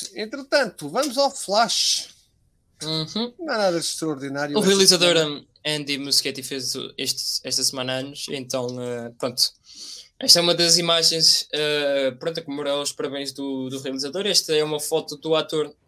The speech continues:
Speaker 2: Ian, Ian Law, esqueci o nome dele,
Speaker 1: Yeah.
Speaker 2: que é a versão mais nova do Barry Allen, co-, junto com o realizador.
Speaker 1: Uhum.
Speaker 2: Pá, desde já dizer, quatro, que este,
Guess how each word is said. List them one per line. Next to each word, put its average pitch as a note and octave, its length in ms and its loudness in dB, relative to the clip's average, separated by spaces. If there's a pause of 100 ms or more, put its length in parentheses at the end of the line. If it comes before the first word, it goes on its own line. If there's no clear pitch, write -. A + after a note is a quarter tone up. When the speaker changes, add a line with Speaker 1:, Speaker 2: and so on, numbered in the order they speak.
Speaker 2:
Ian, F3+ 440 -2 (120)
Ian D3+ 360 -2
Law, D3+ 280 -2 (360)
esqueci C#3+ 420 0
o - 20 -8
nome C3+ 180 -8
dele, C3 200 -4 (280)
Speaker 1:
Yeah. C3 200 -4 (280)
Speaker 2:
que F3 80 4
é F3+ 80 8
a F3 40 4
versão E3 300 6
mais E3+ 220 2
nova E3 220 0
do D#3 240 -4
Barry C#3+ 280 -2
Allen, C#3 320 -4 (200)
co-, F#3 180 -8
junto C3+ 220 -8
com C3 60 -14
o B2+ 40 -14
realizador. B2 540 -6 (580)
Speaker 1:
Uhum. A#2+ 540 -8 (420)
Speaker 2:
Pá, F3 140 2
desde D#3+ 280 8
já E3+ 140 6
dizer, D3+ 500 -2
quatro, E3 420 -2 (100)
que - 80 -2
este, D#3+ 720 -2